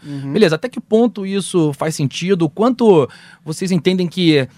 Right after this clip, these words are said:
Speaker 2: é importante que a pessoa tenha controle do que a empresa pode ouvir e trabalhar com os dados que ela coleta?
Speaker 1: É, primeiro respondendo a questão da segurança, né, a Amazon teve um problema recentemente, há uns dois meses atrás,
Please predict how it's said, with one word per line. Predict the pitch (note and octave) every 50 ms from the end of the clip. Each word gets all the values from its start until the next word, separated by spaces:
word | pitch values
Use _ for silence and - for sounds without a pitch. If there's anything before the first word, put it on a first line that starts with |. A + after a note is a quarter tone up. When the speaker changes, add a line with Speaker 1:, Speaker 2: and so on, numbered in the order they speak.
| - - -
Speaker 2:
é | - E3
importante | F3 D3 - E3 - - - F3 F#3 F#3+ E3 - - F3+ F3 E3 - _
que | - F3
a | E3
pessoa | - E3+ D3+ - F3+ F3
tenha | - - F3+ F3+ -
controle | - G3 F#3+ F3 D#3 - - D#3 D#3+ F3+ G#3 G#3+ G#3+ A3 G#3+ - _ _ _ _
do | D3+ E3 G3
que | - - - G#3+ A#3
a | A3+
empresa | A3+ G#3 - - F3+ F#3 G3+ G3+ E3+ G3+ G#3 G3+ E3+ - _ _ _ _ _ _ _ _ _
pode | - F#3 F3+ D3+ F3
ouvir | D#3 C3 C3 C#3+ F3 G3 G#3+ A3+ A3 A3 G#3 - _
e | - F#3 F3+
trabalhar | - - F#3 F3 E3+ E3 D#3+ D3 D3 D3+ E3+ F#3 F3+ - - _ _ _ _ _ _ _ _ _ _
com | - F3+
os | G3 E3 D3
dados | D3+ D#3 E3 D#3+ -
que | - E3
ela | D3+ D#3
coleta? | - - D3+ C#3 B2 A2 G2+ G2 F#2+ - F2 - _ _ _ _ _ _ _ _ _ -
Speaker 1:
É, | E3+ E3 D3+ C#3+ C3+ B2+ - _ _ _ _ -
primeiro | - F#3 F#3 G3+ G3+
respondendo | G#3+ F#3+ - F3 E3+ F3
a | E3
questão | - D#3+ - F3+ E3+
da |
segurança, | D#3 - F3+ E3 D#3+ D3+ C#3+ D3 E3+ G3 F#3+ - D#3+
né, | D#3+ D#3+
a | D#3 D3+ D#3 D#3 D#3+ F#3
Amazon | G#3 G#3 G3 F3+ G3 F#3
teve | G3+ F#3 G#3
um | G#3
problema | F#3+ - A3+ G#3 D#3+ D#3+ E3+ F#3 F3+ D#3+ C#3
recentemente, | C3 C#3 C#3 - - D#3 C#3+ - C#3 C#3 C#3+ D3+ C#3+ - C3 A#2+ A#2 -
há | - - C3
uns | C#3 C#3 C3
dois | D3 D#3+ E3
meses | D#3+ D#3+ D#3+ D3+ D#3
atrás, | D3+ C#3+ C3+ B2+ B2+ C3+ D#3 -